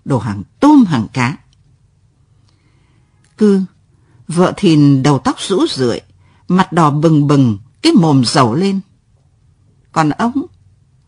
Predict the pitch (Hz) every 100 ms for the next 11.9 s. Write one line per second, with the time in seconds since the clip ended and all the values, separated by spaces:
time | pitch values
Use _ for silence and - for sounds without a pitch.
0 | - 120 - 202 190 170 147 - 269 -
1 | 190 254 208 196 190 180 247 - _ -
2 | 160 185 190 190 180 170 196 330 - -
3 | 50 - _ _ _ _ _ _ _ 151
4 | 123 113 98 - 247 302 349 381 262 147
5 | - 147 107 90 _ _ _ _ - 226
6 | 214 202 202 165 185 285 - 269 - 240
7 | 220 233 - 277 339 _ _ _ _ _
8 | _ _ - 147 240 - - 175 143 -
9 | 202 175 175 285 _ - _ - 165 185
10 | 247 240 269 370 277 165 127 95 190 285
11 | 339 - 302 262 - 147 101 120 170